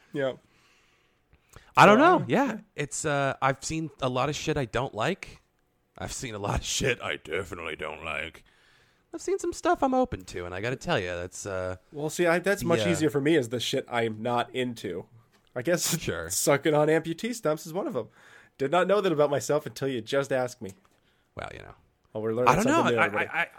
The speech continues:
Speaker 2: I,
Speaker 1: Some
Speaker 2: I
Speaker 1: of you
Speaker 2: realize I'm, no, I realize I'm being glib, but, like, not intentionally, 'cause it's, it's, like, the truth. I don't
Speaker 1: Well,
Speaker 2: know how
Speaker 1: you
Speaker 2: to
Speaker 1: could,
Speaker 2: make it
Speaker 1: uh,
Speaker 2: more clear. Like,
Speaker 1: you could have awoken some. We could, we, we could be awakening demons in some people back home. <laughs> So they're like, "Well, what if I? Well, I gotta,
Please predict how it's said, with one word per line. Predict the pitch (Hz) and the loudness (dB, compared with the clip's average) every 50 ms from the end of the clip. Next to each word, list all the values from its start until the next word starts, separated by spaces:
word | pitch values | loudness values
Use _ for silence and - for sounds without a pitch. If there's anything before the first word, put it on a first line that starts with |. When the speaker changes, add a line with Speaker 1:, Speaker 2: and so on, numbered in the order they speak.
| 127 123 - 131 | -14 -14 -12 -6
Speaker 2:
I, | |
Speaker 1:
Some | - - 160 170 | 2 4 6 8
Speaker 2:
I | - | 8
Speaker 1:
of | - - | 8 6
you | 160 | 6
Speaker 2:
realize | 196 185 190 185 160 - | 2 4 4 2 2 0
I'm, | 180 160 131 104 _ _ _ _ _ _ _ _ _ _ _ _ _ _ _ _ _ _ _ _ _ _ _ _ _ - | -2 -2 -2 -8 _ _ _ _ _ _ _ _ _ _ _ _ _ _ _ _ _ _ _ _ _ _ _ _ _ 0
no, | 170 170 | 4 6
I | 156 | 6
realize | 147 139 202 240 247 208 165 - | 6 8 8 8 8 8 8 6
I'm | 160 139 | 2 0
being | - 185 170 139 113 | 0 -2 -2 -2 -4
glib, | 113 117 156 214 269 262 175 123 110 104 - - | 0 2 4 6 6 6 4 4 0 -10 -10 -4
but, | - 131 127 - | -2 -2 -2 0
like, | 123 120 113 - | -2 -4 -2 0
not | 151 175 175 | 0 0 0
intentionally, | 147 117 - - 190 214 - - 110 95 90 90 92 95 95 | 0 -2 -2 -4 -4 -4 -4 -8 -10 -8 -8 -8 -8 -8 -10
'cause | - - 95 95 | -10 -12 -12 -12
it's, | 90 - - - - - | -10 -10 -10 -8 -6 -4
it's, | - 143 - - - - | -4 -4 -2 -2 -2 0
like, | 170 - - _ - | 0 0 -2 _ -12
the | - | -14
truth. | - - - - - 147 92 82 _ _ _ - _ - | -12 -10 -4 -4 -2 -2 -4 -6 _ _ _ -16 _ -2
I | 139 | 2
don't | 139 151 | 4 4
Speaker 1:
Well, | 151 165 | 4 6
Speaker 2:
know | 214 | 4
how | 151 | 4
Speaker 1:
you | 143 | 6
Speaker 2:
to | 208 | 6
Speaker 1:
could, | 196 180 170 | 6 6 6
Speaker 2:
make | 156 | 4
it | 147 | 4
Speaker 1:
uh, | 143 139 | 2 2
Speaker 2:
more | 131 117 110 | 0 -2 -2
clear. | - - - 160 113 90 90 | -4 -4 -2 -2 -2 -2 -4
Like, | 87 85 - | -6 -4 -2
Speaker 1:
you | 156 175 | -2 4
could | - 214 202 | 6 6 6
have | 165 156 | 6 6
awoken | 151 143 147 147 147 160 139 | 6 6 6 6 6 4 -2
some. | - - 131 120 117 | -2 -4 -6 -4 -4
We | 135 143 | -6 -4
could, | - 180 156 | -4 -4 -2
we, | 139 131 127 - - | -2 -4 -4 -4 -6
we | 135 127 | -10 -8
could | - 147 | -8 -4
be | 147 | -4
awakening | 135 117 120 123 120 120 120 117 113 | -2 0 0 0 0 0 -4 -4 -4
demons | 110 113 120 117 113 107 104 104 - | -6 -6 -6 -4 -4 -4 -6 -6 -10
in | 107 101 | -12 -12
some | - 110 107 | -10 -12 -8
people | - 110 107 110 | -8 -10 -8 -8
back | 101 107 107 104 107 - | -8 -6 -6 -6 -6 -8
home. | 117 113 110 107 113 110 _ - | -8 -8 -8 -8 -10 -14 _ -16
<laughs> | - 131 127 | -12 -10 -10
So | 117 - 123 | -10 -6 -4
they're | 127 113 | -4 -4
like, | 101 110 | -4 -4
"Well, | 104 110 135 135 104 90 | -10 -6 -4 -4 -4 -4
what | 92 98 | -4 -6
if | 120 104 | -6 -6
I? | 110 139 160 135 | -6 -6 -6 -6
Well, | 107 101 113 127 131 | -6 -8 -8 -8 -6
I | 131 135 | -6 -6
gotta, | 151 127 110 | -4 -6 -6